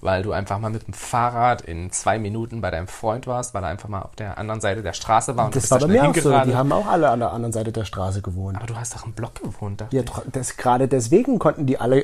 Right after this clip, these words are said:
Speaker 2: in der Nähe gleich wohnen.
Speaker 1: Hattest keine frische Luft.
Speaker 2: Doch, die hatte ich. Ich hatte ganz viel Zeit in, in unserem Hof des
Speaker 1: Ja, aber
Speaker 2: Gebäudes.
Speaker 1: ich konnte, während ich zu den Freunden gefahren bin, noch Luft schnappen.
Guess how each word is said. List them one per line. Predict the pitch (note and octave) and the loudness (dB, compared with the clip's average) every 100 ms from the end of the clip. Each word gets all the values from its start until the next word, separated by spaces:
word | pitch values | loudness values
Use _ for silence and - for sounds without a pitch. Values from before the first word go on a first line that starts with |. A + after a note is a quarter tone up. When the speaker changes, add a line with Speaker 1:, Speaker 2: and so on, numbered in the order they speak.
| - | 2
Speaker 2:
in | D3 | 0
der | C3+ | 4
Nähe | C3 C3+ A#2+ | 4 4 2
gleich | A#2+ A#2 C#3+ | 0 -2 -2
wohnen. | A3 D3+ G#2 | 0 0 0
Speaker 1:
Hattest | G#2 - - | -4 -6 -8
keine | G#2+ A2 | -8 -8
frische | - A2 A2 | -10 -10 -8
Luft. | A#2 - - - - - | -8 -8 -16 -20 -12 -6
Speaker 2:
Doch, | - - | -6 -2
die | G3 | -2
hatte | C3+ - | -2 -4
ich. | - - _ - | -10 -18 _ -18
Ich | - | -8
hatte | B2 | -8
ganz | B2 E3 G3 | -4 -4 -4
viel | F#3+ | -6
Zeit | - B2 C3+ | -6 -6 -4
in, | C3+ | -4
in | B2+ - C3 B2 | -6 -6 -8 -4
unserem | B2+ B2 B2+ A#2+ G2 | -6 -6 -6 -8 -2
Hof | A2+ A2 - | -2 -4 -10
des | - G#2+ - - - - | -12 -10 -10 -16 -20 -10
Speaker 1:
Ja, | C#3 C#3+ | -4 -2
aber | A2 | -2
Speaker 2:
Gebäudes. | A2 E3+ | -2 -4
Speaker 1:
ich | D#3 - | -4 -6
konnte, | - A2 G2+ G#2+ A2 G#2+ F#2 | -8 -6 -4 -6 -8 -8 -8
während | A2+ C#3+ E3 A2+ F#2+ | 0 2 2 0 -8
ich | F#2+ | -12
zu | - | -12
den | F#2+ F2+ | -10 -10
Freunden | - - F#2+ F2+ E2+ | -10 -8 -6 -6 -10
gefahren | D#2+ E2+ F2+ | -12 -10 -10
bin, | F#2+ F#2+ | -8 -8
noch | F#2 | -8
Luft | G2 G2+ - - | -8 -10 -10 -12
schnappen. | F#2+ G2 C#3+ | -10 -10 -12